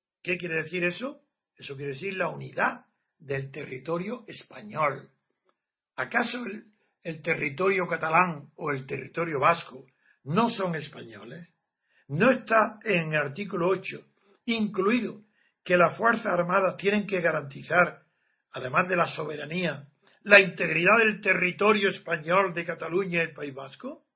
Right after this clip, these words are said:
¿No dice el artículo cincuenta y seis que el rey, que es además el jefe de las Fuerzas Armadas, ha de arbitrar y moderar el regular funcionamiento de las instituciones?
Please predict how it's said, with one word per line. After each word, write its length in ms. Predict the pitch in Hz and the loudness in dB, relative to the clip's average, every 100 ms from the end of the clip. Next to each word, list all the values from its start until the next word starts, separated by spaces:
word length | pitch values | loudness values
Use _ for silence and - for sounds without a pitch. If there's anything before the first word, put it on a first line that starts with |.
| _ _ _ _ _ _ _ _ | _ _ _ _ _ _ _ _
¿No 220 | 165 254 285 | 0 2 2
dice 500 | 294 226 240 214 - | -2 -6 -2 -2 0
el 120 | 175 | 0
artículo 420 | 170 202 202 208 | 0 -2 -4 -4
cincuenta 460 | 143 185 175 170 147 | -4 -10 -10 -10 -8
y 40 | |
seis 300 | 139 175 180 | 2 4 4
que 120 | 180 175 | 4 4
el 100 | 165 | 4
rey, 540 | 175 214 202 139 - _ _ _ _ _ _ _ | 6 6 6 2 -14 _ _ _ _ _ _ _
que 120 | 135 | 2
es 320 | 160 156 - | 2 2 -4
además 380 | - 123 147 160 | -12 -4 2 2
el 180 | 127 - | 2 -4
jefe 340 | - 190 160 | 2 2 2
de 100 | 147 | -8
las 140 | 135 131 | -10 -12
Fuerzas 300 | 165 143 147 | -14 -12 -14
Armadas, 580 | 147 143 170 143 127 _ _ _ _ _ _ _ _ - | -14 -6 -4 -4 -8 _ _ _ _ _ _ _ _ 0
ha 180 | 185 | 2
de 360 | 202 202 196 - _ _ _ | 4 0 0 -10 _ _ _
arbitrar 600 | - 170 156 147 156 196 196 | 0 0 0 -8 2 4 4
y 100 | 180 | 2
moderar 760 | 170 156 160 202 180 139 - _ _ - | -2 0 6 8 8 4 -10 _ _ -2
el 140 | 185 | 4
regular 880 | 185 180 180 180 175 190 269 311 285 - | 6 6 6 6 4 2 2 0 -4 -12
funcionamiento 760 | 208 175 190 170 170 170 165 | -14 -12 -10 -8 -8 -10 -10
de 80 | 160 | -12
las 120 | 151 | -12
instituciones? 720 | 135 147 127 - 135 160 277 | -12 -16 -16 -14 -12 -12 -12